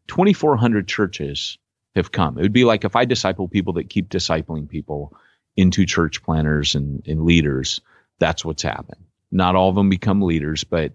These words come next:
he disciples and, and plants, and those plants plant plants that plant plants, and twenty-four hundred and something churches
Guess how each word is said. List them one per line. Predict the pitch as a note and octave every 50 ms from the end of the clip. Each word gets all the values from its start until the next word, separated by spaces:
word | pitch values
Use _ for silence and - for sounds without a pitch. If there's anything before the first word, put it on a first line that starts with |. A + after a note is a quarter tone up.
| _ _ _ _ _ _ _ _ _ _ _
he | - - - - G#2 G2 G2+ G2 G2+ G2+ - -
disciples | G2 A2+ A2+ - - F2 E2 E2+ - F2 F2 F2+ F2 - - - - _ _ _
and, | - F2 F2 F2 F2 F2 - - -
and | F2+ F#2 F2 E2+
plants, | - - F#2+ F2+ E2+ F2 G#2 - - - - -
and | F#2 F#2 F#2 F2+ F2 F2 F2+ F2+ D#2+
those | E2+ E2+ F#2+ G#2 -
plants | - - F2+ F2+ G2 G#2 -
plant | - - F#2 F2+ G2 F#2 -
plants | - - F#2 F#2 G2 G#2 - -
that | G2 -
plant | - G#2 F#2 F#2 F#2 -
plants, | - - F#2 F#2 G#2+ A2+ - - - - - - - - - - _ _ _ _ _
and | F2+ F2+ F2+ F2+ F2 F2+ F#2 F2+ F#2 _ _ _ _ -
twenty-four | - - F#3+ A#3+ C4+ - - - A3+
hundred | F#3+ G3+ G3 G3 F#3 F3
and | D#3+ D3+ C#3+
something | - - - - E2 D2 C#2+ _ _ _ _ _ _ _ _ _ _ _ _ _ _ _ _ _ -
churches | - F#3 F3 - - - - - - -